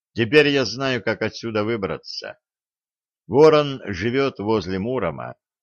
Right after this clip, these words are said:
Придем к нему, и он отправит нас во свояси. А это где? Это здесь, совсем рядом.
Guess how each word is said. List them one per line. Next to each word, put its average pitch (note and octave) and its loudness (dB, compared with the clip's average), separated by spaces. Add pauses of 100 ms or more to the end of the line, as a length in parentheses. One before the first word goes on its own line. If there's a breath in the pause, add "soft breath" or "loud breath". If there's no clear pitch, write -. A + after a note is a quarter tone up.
(160)
Придем D#3+ 2
к D#3 -8
нему, C#3+ -4
и E2 -2
он D3 2
отправит C#3 -2
нас C3 -6
во B2 -4
свояси. C#3+ -2 (1200)
А A2+ 0
это A2+ -4 (200)
где? A2+ -4 (1300)
Это F3+ 4
здесь, D#3 0
совсем D#3 -2
рядом. B2+ 2